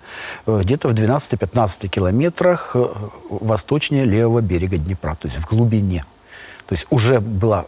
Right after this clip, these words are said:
подготовка к тому, что наши войска будут отходить. Мы лишились плацдарма на правом берегу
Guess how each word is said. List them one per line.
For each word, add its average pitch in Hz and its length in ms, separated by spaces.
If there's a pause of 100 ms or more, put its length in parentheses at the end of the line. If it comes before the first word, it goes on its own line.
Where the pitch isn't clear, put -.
подготовка 117 600
к - 80
тому, 117 260
что - 160
наши 87 260
войска 76 320
будут 110 340
отходить. - 500
Мы 143 220
лишились 180 440
плацдарма 127 640
на 110 120
правом 120 400
берегу 104 540